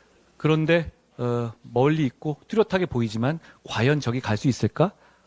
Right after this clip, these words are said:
너무 멀리 떨어져 있고, 어, 이 실현 가능성이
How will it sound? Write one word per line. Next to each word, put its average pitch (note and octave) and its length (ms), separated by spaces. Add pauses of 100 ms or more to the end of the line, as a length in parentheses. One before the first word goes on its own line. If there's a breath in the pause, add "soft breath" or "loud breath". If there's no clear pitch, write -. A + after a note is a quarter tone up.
(180 soft breath)
너무 D3 240
멀리 B2+ 280
떨어져 C3+ 360
있고, G3 340 (340)
어, G#2 400 (260)
이 A#2 240 (420 soft breath)
실현 B3+ 320
가능성이 E3+ 800